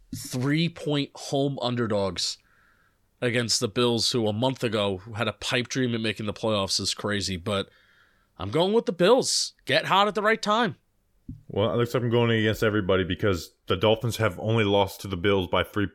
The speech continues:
Speaker 2: more than three points one time. It was this year, but they had Matt Milano.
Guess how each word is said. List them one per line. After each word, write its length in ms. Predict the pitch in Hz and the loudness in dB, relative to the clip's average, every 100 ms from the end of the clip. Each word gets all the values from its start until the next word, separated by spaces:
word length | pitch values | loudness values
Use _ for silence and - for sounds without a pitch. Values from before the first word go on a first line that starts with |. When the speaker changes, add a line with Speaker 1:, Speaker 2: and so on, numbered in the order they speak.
| _ | _
Speaker 2:
more 200 | 117 104 | -2 2
than 80 | 107 | 2
three 140 | 90 104 | 0 -4
points 300 | - 98 - | -2 -4 0
one 140 | 98 | -2
time. 280 | 92 92 104 | 0 -2 0
It 120 | 113 | 0
was 240 | 110 123 104 | 4 2 2
this 200 | 110 - | -2 2
year, 160 | 123 | 2
but 100 | 90 | 2
they 80 | 98 | 2
had 120 | 92 | 2
Matt 180 | 95 90 | 2 0
Milano. 520 | 85 87 90 85 80 | 0 0 0 -2 -4